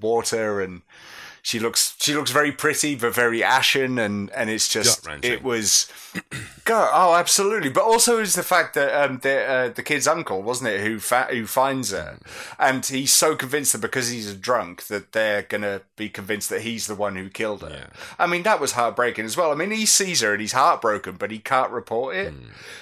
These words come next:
Speaker 1: And I mean, that was, that was devastating as well.
Speaker 2: It's, it's, it's such a, such a layered film, isn't it? But, uh, basically,
Speaker 1: Yeah.
Speaker 2: the, the, the setup for this film is really hard to watch.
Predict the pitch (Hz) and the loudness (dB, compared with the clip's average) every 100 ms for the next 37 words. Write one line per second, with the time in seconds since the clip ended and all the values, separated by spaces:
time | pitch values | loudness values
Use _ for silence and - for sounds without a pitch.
0 | - - 131 131 135 139 131 87 87 - | -6 -2 0 0 0 0 0 -2 -6 -2
1 | 131 87 85 - 90 80 - 90 87 - | 0 0 -4 -4 -4 -2 -4 -4 -8 -14
2 | 92 90 92 104 135 90 101 90 - - | -18 -10 -8 -4 -2 -4 -6 -16 -18 -6
3 | - - - - 196 - 120 82 _ _ | -4 -2 0 0 -2 -8 -10 -12 _ _
4 | - - 156 135 95 73 80 104 120 87 | -8 -6 -6 -8 -10 -12 -14 -12 -12 -14
5 | - - 90 85 85 71 - - - _ | -14 -10 -10 -10 -14 -16 -18 -20 -20 _
6 | 117 123 131 139 120 151 180 87 - 85 | -8 -2 -2 -2 -2 2 4 2 0 -6
7 | 78 - 107 110 - 127 - 123 131 - | -6 -6 -2 -4 0 -2 -2 -6 -2 2
8 | - 185 - 78 - - 69 - 69 67 | 4 2 0 -2 -2 -10 -8 -8 -8 -10
9 | 71 80 92 92 104 101 87 80 78 85 | -12 -8 -8 -2 0 0 -2 -4 -6 -10
10 | 73 - - | -12 -10 -10